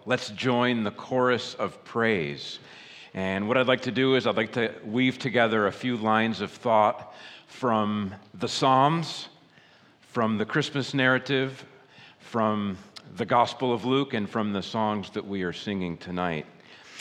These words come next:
There's a, a great concentration of praise in Psalms one hundred and forty-six to one hundred and fifty. Each of those Psalms begins and ends with the call, "Praise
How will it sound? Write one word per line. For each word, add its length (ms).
There's 320
a, 240
a 140
great 480
concentration 1160
of 200
praise 800
in 320
Psalms 640
one 160
hundred 300
and 140
forty-six 840
to 100
one 180
hundred 280
and 120
fifty. 460
Each 300
of 200
those 560
Psalms 720
begins 600
and 300
ends 600
with 320
the 80
call, 540
"Praise 880